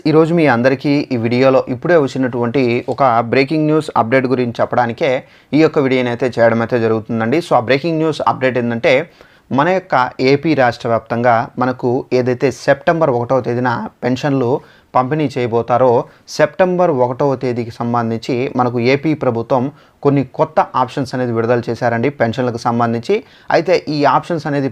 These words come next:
ప్రతి ఒక్కరైతే చేసుకోవాల్సి అయితే ఉంటుంది. ఒకవేళ చేసుకోకపోతే మీకు పెన్షన్ అనేది సెప్టెంబర్ ఒకటవ తేదీన అయితే రాదండి. అయితే ప్రభుత్వం విడుదల చేసినటువంటి ఆ కొత్త ఆప్షన్లు ఏంటి, దానికి సంబంధించిన పూర్తి వివరాలు తెలియజేస్తాను.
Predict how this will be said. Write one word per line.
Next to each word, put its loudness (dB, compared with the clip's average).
ప్రతి -2
ఒక్కరైతే -2
చేసుకోవాల్సి -4
అయితే -4
ఉంటుంది. -2
ఒకవేళ 2
చేసుకోకపోతే -2
మీకు -4
పెన్షన్ -2
అనేది -6
సెప్టెంబర్ -2
ఒకటవ -4
తేదీన -4
అయితే -4
రాదండి. 0
అయితే 2
ప్రభుత్వం 0
విడుదల 0
చేసినటువంటి 0
ఆ 4
కొత్త 0
ఆప్షన్లు -2
ఏంటి, -4
దానికి -4
సంబంధించిన -6
పూర్తి -2
వివరాలు 0
తెలియజేస్తాను. -2